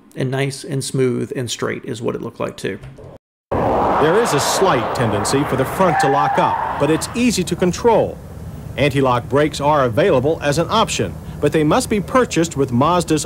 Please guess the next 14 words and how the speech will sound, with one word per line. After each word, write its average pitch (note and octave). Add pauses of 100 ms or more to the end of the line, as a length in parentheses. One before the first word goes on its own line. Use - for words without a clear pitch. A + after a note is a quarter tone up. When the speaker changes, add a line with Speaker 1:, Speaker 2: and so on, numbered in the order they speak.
Speaker 2:
auto-adjusting F3
suspension F#3+
system. F2 (580)
You F#3+
won't A3
need F3+
it A2
if G#2+
you B2+
want C3
a A#2
smooth E3
American-style C3+
ride. B2